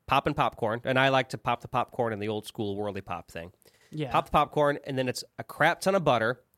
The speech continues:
Speaker 1: crap ton of sugar, so we're good so far.
Speaker 2: So far, so
Speaker 1: Um,
Speaker 2: good.
Speaker 1: um, cornstarch mixed in there, and then a little bit of vanilla extract.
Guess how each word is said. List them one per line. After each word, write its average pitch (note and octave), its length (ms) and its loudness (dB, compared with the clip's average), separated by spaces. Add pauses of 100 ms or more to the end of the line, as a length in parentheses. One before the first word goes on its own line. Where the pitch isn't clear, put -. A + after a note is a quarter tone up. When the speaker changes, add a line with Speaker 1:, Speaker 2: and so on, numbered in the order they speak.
(560)
Speaker 1:
crap - 300 0
ton E3+ 160 4
of E3+ 60 0
sugar, A2+ 360 2
so A2+ 160 -2
we're G#2 100 0
good A2 180 -2
so C3 160 2
far. F#2+ 320 -2 (540)
Speaker 2:
So - 80 -4
far, - 220 4
so - 80 2
Speaker 1:
Um, A#3+ 80 -2
Speaker 2:
good. C3+ 240 -6 (580)
Speaker 1:
um, A#2 340 -4 (360)
cornstarch D#3+ 800 2
mixed C#3+ 240 -2
in C#3 140 2
there, C3 360 2
and A#2+ 160 0
then A2+ 360 0 (160)
a A2+ 40 -14
little C3+ 160 0
bit C3+ 140 0
of A#2 60 -2
vanilla A#2+ 280 2
extract. F#2 600 -6